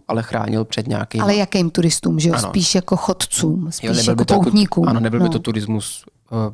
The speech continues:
Speaker 1: Praha, ale turismus poutníci, no. To jsem to teda vysvětlil. To je
Speaker 2: Mě to,
Speaker 1: prdel.
Speaker 2: mě to přivádí na myšlenku, co říkáš, že vlastně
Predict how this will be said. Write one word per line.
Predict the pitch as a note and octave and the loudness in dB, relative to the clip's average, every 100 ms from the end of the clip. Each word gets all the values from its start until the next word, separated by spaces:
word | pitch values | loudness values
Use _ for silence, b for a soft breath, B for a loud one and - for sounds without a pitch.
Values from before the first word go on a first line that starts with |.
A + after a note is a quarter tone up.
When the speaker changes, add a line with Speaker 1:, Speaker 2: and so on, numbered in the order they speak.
| - | -4
Speaker 1:
Praha, | A2 A#2 | -4 -2
ale | A2+ A2 G#2+ | -2 -2 -2
turismus | - G#2 G#2 G#2+ G2+ - _ _ _ _ _ _ | -4 -6 -4 -4 -6 -12 _ _ _ _ _ _
poutníci, | - - - - - | -14 -10 -10 -10 -10
no. | - - | -12 -14
To | - | -16
jsem | - | -16
to | E3+ | -14
teda | - - - | -14 -16 -20
vysvětlil. | - - - - - - | -20 -16 -14 -14 -16 -8
To | |
je | C#3+ | 0
Speaker 2:
Mě | G3+ | 2
to, | F#3+ A3+ | 2 -2
Speaker 1:
prdel. | - - B B | -6 -18 B B
Speaker 2:
mě | G#3 G3+ | 2 2
to | A#3+ | 2
přivádí | - B3+ G#3+ G3+ C4 | 2 2 2 2 4
na | A#3 | 4
myšlenku, | A3 G#3 F#3 F#3 | 2 2 2 0
co | - | 0
říkáš, | G3 F#3 E3 D#3 D#3 | 0 0 -2 -2 0
že | E3+ F3 | 2 2
vlastně | F#3+ F#3 - G#3 G#3 | 2 0 -2 2 2